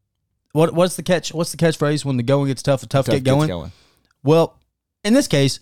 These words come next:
Speaker 1: when the going gets tough, the tough pack up and leave and take everybody with them. We're talking about fucking piece of shit Lincoln Riley here.
Speaker 2: <laughs>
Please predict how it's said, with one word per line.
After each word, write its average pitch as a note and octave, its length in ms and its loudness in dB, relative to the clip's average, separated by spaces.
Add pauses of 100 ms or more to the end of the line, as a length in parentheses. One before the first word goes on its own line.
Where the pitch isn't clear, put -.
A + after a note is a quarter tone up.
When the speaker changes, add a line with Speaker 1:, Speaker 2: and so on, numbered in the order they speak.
Speaker 1:
when F3+ 120 0
the E3+ 80 0
going F3+ 260 0
gets E3 160 -6
tough, D#3 320 0 (140)
the D3 100 -6
tough D3+ 260 0
pack D#3 240 0
up C#3+ 120 0
and C3 100 -2
leave C3 280 0
and B2 100 0
take B2+ 180 -2
everybody A2+ 240 -2
with A#2 180 0
them. G#2 120 -4
We're D#3+ 100 -2
talking F3 200 0
about C#3 200 0
fucking A#2+ 220 -2
piece C#3+ 160 -2
of A#2+ 60 -6
shit C3+ 200 -2
Lincoln A2+ 200 -4
Riley F#2+ 260 -2
here. A2+ 180 -8
Speaker 2:
<laughs> - 60 -20